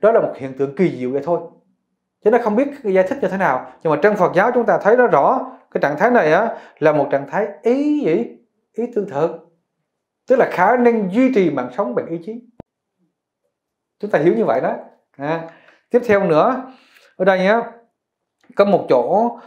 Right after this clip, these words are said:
mà trong tập dị môn luận nói,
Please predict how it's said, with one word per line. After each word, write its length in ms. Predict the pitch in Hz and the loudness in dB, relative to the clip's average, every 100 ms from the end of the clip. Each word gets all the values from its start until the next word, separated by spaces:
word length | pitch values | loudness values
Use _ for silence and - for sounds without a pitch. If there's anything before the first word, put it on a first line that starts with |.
| - | -20
mà 540 | - 147 135 131 131 131 127 - - _ _ _ - | -6 0 2 2 0 -4 -8 -18 -20 _ _ _ -2
trong 220 | 185 160 | 0 0
tập 160 | 151 - | -2 -2
dị 120 | 143 | -2
môn 200 | 151 165 | 0 2
luận 300 | 165 123 131 | 2 0 0
nói, 360 | 156 175 226 | 0 2 0